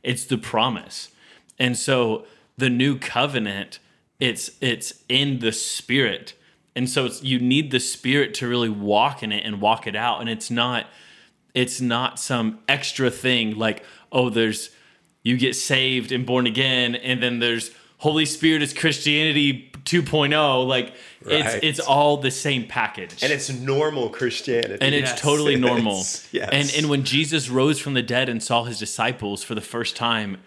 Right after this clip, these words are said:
Speaker 1: it says he breathed on them and said, "Receive the Holy Spirit." And so his, him resurrecting, it's, so we just said, you know, the gospel is the, it's, you could say the life, the death, burial, and resurrection of Jesus,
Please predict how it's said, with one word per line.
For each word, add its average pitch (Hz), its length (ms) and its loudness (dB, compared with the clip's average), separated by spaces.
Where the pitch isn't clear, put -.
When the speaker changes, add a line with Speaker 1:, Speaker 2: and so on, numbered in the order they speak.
Speaker 1:
it 127 80 -6
says - 240 -2
he 123 120 -2
breathed 123 540 0
on 113 160 0
them 107 140 -4
and 101 80 -4
said, 107 260 -6
"Receive 110 540 -4
the 104 80 -2
Holy 95 240 -4
Spirit." - 360 -8
And 127 160 2
so 120 480 0
his, 143 640 -2
him 147 340 -2
resurrecting, 117 1120 0
it's, 143 340 -2
so 160 180 2
we 135 200 -2
just 139 280 -2
said, 151 260 0
you 123 60 -2
know, 127 120 2
the 117 120 -2
gospel 127 560 0
is 107 140 -4
the, 104 280 -2
it's, 127 360 0
you 139 100 -4
could 135 140 -2
say 131 160 0
the 110 140 2
life, 123 460 2
the 117 100 -6
death, 113 360 -2
burial, 113 320 2
and 107 100 -2
resurrection 110 560 -2
of 95 120 -6
Jesus, 110 540 -2